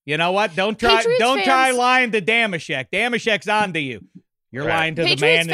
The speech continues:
Speaker 2: fans
Speaker 1: mirror,
Speaker 2: have
Speaker 1: woman in the mirror.
Speaker 2: They
Speaker 3: <laughs>
Speaker 2: have this, like, unbelievably New England stubbornness
Speaker 3: Mm-hmm.
Speaker 2: where, and it, it's a mix of loyalty and stubbornness.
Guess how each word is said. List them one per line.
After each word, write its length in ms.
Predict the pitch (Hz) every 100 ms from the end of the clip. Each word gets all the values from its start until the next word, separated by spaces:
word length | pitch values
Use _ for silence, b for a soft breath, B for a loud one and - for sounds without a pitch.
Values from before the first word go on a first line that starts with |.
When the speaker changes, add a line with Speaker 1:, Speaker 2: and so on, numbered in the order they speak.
| 302
Speaker 2:
fans 60 | 294
Speaker 1:
mirror, 240 | 311 143
Speaker 2:
have 220 | 277 269 165
Speaker 1:
woman 200 | 156 131
in 100 | 113
the 80 | 107
mirror. 320 | 104 92 92 _ _ _ _ -
Speaker 2:
They 140 | 311
Speaker 3:
<laughs> 80 | 302
Speaker 2:
have 400 | 233 302 320 277
this, 300 | 285 269 - 262
like, 460 | 233 214 208 _ _ _ _ _ _ _ _ _ _ _ _ _ -
unbelievably 1040 | 302 339 349 262 240 254 240 254 262 262
New 280 | 226 220 208
England 640 | 202 208 208 196 190 185
stubbornness 1160 | - - - - 180 160 175 160 - 208 - - _ _ _
Speaker 3:
Mm-hmm. 120 | 185
Speaker 2:
where, 560 | 220 202 202 196 196 -
and 160 | 233
it, 220 | 214 226 -
it's 160 | 247
a 80 | 269
mix 300 | 247 285 -
of 160 | 277 208
loyalty 720 | 226 294 339 349 339 330 320 _ _ -
and 180 | 254
stubbornness. 840 | 240 - 233 233 233 220 220 220 -